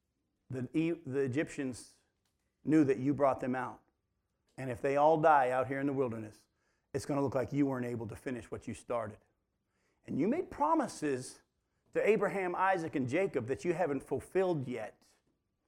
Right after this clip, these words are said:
And if you kill 'em all, then you won't be able to fulfill those promises, and it'll look bad for you.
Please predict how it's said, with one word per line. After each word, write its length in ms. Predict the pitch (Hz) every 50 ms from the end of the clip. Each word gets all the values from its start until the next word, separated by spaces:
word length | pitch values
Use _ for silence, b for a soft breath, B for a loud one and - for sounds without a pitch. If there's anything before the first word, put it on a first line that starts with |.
| _ _ _ _ _ _ _ _ _ _ _ _ -
And 160 | 160 156 160
if 160 | 165 151 - 151
you 220 | 147 190 240 226
kill 320 | 220 - - 262 269 277
'em 160 | 269 226 180 156
all, 340 | 143 139 135 131 131 131 - - _ _ _ _ _ _ _ _ _ _ _ _ _ _ _ _ _ _ _ _ _ _ _ -
then 220 | 117 135 139 143
you 160 | 143 131 143 139
won't 320 | 131 131 135 135 135 -
be 160 | 127 127 131
able 240 | 135 131 127 117 123
to 140 | 104 - 113
fulfill 400 | - - 113 - - 143 131 123
those 180 | 117 117 104
promises, 720 | - _ - 151 139 135 135 117 - - - 120 110 - _ _ _ _ _ _ _ _ _ _ _ _ _ _ _ _ _ _ _ _
and 140 | - 123 120
it'll 160 | 117 113 113
look 200 | 110 131 123 101
bad 320 | 101 120 120 123 131 113
for 160 | - - - 110
you. 320 | 104 101 104 101 101 101